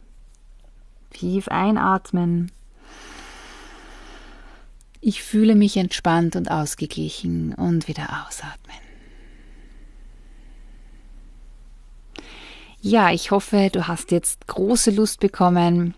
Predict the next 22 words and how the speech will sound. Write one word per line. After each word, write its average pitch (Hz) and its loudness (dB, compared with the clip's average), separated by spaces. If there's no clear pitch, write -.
ähm, 156 -2
das 151 -4
Lavendelöl 165 0
auch - 0
mal 226 4
auszuprobieren. 185 4
Du - -12
kannst 170 -2
es 170 -6
auch - -4
gerne 190 4
in 196 4
deine 180 6
Yoga-Praxis 196 2
einfließen 180 0
lassen, 170 0
am 175 0
Ende 202 4
bei 170 0
der 165 -2
tiefen - -2
Entspannung. 175 2